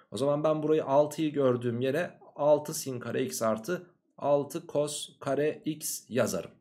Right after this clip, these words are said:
Bunu yazdıktan sonra da şimdi bak burada ne var?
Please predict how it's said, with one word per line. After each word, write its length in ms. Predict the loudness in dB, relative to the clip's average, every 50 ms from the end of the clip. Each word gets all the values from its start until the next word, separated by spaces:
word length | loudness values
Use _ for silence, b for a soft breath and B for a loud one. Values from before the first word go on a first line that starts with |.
| _ _ _ _ _ _ _ b b b b b b b b b b b b _ -6
Bunu 160 | 0 2 6
yazdıktan 560 | 6 8 8 6 4 2 -2 -6 -8 -8 -8
sonra 380 | -8 -6 -4 -2 -2 -2 -4 -6
da 200 | -8 -10 -12 -14 _ -20 -20 -20 _ _ _ _ _ _ _ _ _ _ _ _ _ -16
şimdi 180 | -12 -6 -2
bak 200 | -2 -2 -2 -2
burada 160 | 0 2 4
ne 120 | 6 6 6
var? 340 | 6 4 0 -4 -10 -16